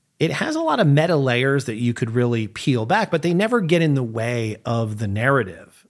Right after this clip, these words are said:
But they're there if you start to think about them, which is what I think is brilliant. And in fact, when we first encounter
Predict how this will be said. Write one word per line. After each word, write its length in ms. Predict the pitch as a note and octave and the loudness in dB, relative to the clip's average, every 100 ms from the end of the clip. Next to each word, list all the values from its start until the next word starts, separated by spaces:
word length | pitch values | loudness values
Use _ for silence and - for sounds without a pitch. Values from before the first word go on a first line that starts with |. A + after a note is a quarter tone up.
| - | -6
But 160 | B2+ | -2
they're 200 | C3 C#3 | 2 0
there 640 | A#2 A#2 C3 F3+ A2+ G#2 G2+ | 0 0 2 2 0 -2 -6
if 160 | A#2 A#2 | -6 -4
you 80 | |
start 320 | G#2 - G#2+ - | -2 -2 -2 -4
to 80 | |
think 260 | G2+ C3 D#3+ | -6 -4 -4
about 280 | A2+ F#2 F2+ | -4 -6 -8
them, 180 | E2+ F2+ | -10 -10
which 160 | F#2 | -10
is 240 | G#2 G2+ A#2+ | -10 -10 -6
what 180 | A2 | -4
I 80 | G2+ | -4
think 200 | G2 F#2 | -4 -6
is 100 | F2 | -8
brilliant. 460 | - B2+ C#3+ D2+ - _ _ _ _ _ _ _ _ _ _ _ _ _ _ _ _ _ _ _ _ _ _ _ _ _ | -2 2 2 -2 -10 _ _ _ _ _ _ _ _ _ _ _ _ _ _ _ _ _ _ _ _ _ _ _ _ _
And 80 | D3 | 2
in 80 | C#3+ | 4
fact, 280 | G3 G3 E3 | 4 4 2
when 140 | C#3 | 2
we 120 | C3+ | 2
first 500 | A#2+ - D#3+ D#3 - | 0 0 0 0 -2
encounter 1120 | - B2 A#2+ - C3+ C3 C#3 A#2 G2+ F#2+ G2 | -2 -4 -4 -4 0 0 0 -2 -2 -6 -10